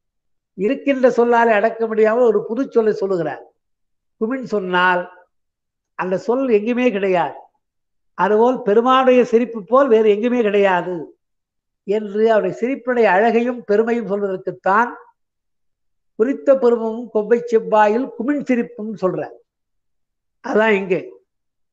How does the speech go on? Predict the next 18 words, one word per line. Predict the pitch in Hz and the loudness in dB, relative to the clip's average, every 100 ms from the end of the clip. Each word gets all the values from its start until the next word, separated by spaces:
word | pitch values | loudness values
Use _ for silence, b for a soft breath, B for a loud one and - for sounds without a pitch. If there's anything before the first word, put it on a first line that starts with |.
| _ | _
"நின் | 185 190 180 | -4 -4 0
திருமுகத்து | 214 262 262 262 262 247 | 0 2 2 0 0 0
எமக்கருள் | 208 202 240 - 254 233 240 | 0 0 -2 0 0 2 0
மலரும் | 220 214 202 202 240 175 156 | 2 2 0 -4 -8 -14 -12
எழில் | - 190 208 202 | -6 -2 0 0
நகை | 185 180 | 0 -2
கொண்டு", | 170 165 160 170 160 - _ _ _ _ _ _ | -4 -8 -8 -8 -8 -16 _ _ _ _ _ _
அப்படிப்பட்ட | 185 - 214 202 175 190 165 | -8 -2 0 -2 2 2 2
குமிழ் | - 226 262 | -4 -10 -4
சிரிப்பை | 240 233 220 208 | -2 -2 -2 0
கொண்டு | 196 196 240 | -2 -2 0
நாங்கள் | 208 185 233 | 0 0 -2
உன்னுடைய | 202 180 175 170 | -2 -4 -4 -2
திருவடி | 226 247 226 | 0 2 2
தொழுகோம், | 226 180 165 156 180 180 _ _ _ _ _ _ _ _ _ | 0 -2 0 -4 -4 -8 _ _ _ _ _ _ _ _ _
திருவடியை | 208 254 247 233 233 | 2 4 4 2 2
தொழுகிறோம் | 220 208 185 196 185 | 2 2 2 -2 -2
என்றார். | 160 - - | -6 -12 -18